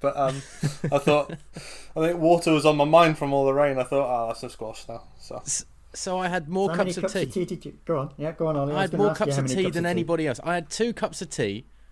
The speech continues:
Speaker 2: and I watched the whole rain delay. I was not expecting this at all from the, from, from this at all. Not at all. I'm, I'm shocked.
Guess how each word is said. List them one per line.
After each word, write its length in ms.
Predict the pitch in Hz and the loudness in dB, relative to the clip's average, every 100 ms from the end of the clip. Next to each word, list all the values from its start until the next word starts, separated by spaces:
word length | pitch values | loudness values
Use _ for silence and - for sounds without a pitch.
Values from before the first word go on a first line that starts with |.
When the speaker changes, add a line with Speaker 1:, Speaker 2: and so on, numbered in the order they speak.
| - - - | -20 -14 -4
Speaker 2:
and 240 | 190 185 | -2 2
I 60 | 175 | 0
watched 300 | 160 - - | 0 -4 -4
the 60 | |
whole 360 | - - 170 160 | -6 0 0 2
rain 280 | 160 156 139 | 2 0 0
delay. 340 | 113 98 107 - - - - - - - | -4 -6 -12 -16 -18 -18 -18 -16 -14 -6
I 80 | |
was 240 | 156 160 160 | 0 0 2
not 240 | 208 214 | 0 0
expecting 480 | 190 - 190 170 160 | -2 -4 -6 -4 -6
this 180 | 151 151 | -6 -6
at 140 | 143 | -2
all 180 | 160 120 | 0 0
from 160 | - 117 | -4 -8
the, 160 | 110 - | -8 -8
from, 320 | 131 117 107 - - | -10 -10 -12 -18 -14
from 160 | 127 | -10
this 180 | 120 110 | -6 -8
at 120 | - 139 | -6 -6
all. 160 | 117 - - - | -6 -8 -20 -16
Not 180 | 165 180 | -6 -6
at 140 | - 151 | -6 -8
all. 160 | 120 - | -8 -4
I'm, 280 | 143 139 131 | -4 -4 -4
I'm 180 | 143 143 | -4 -4
shocked. 460 | 143 180 143 - | -4 -4 -6 -8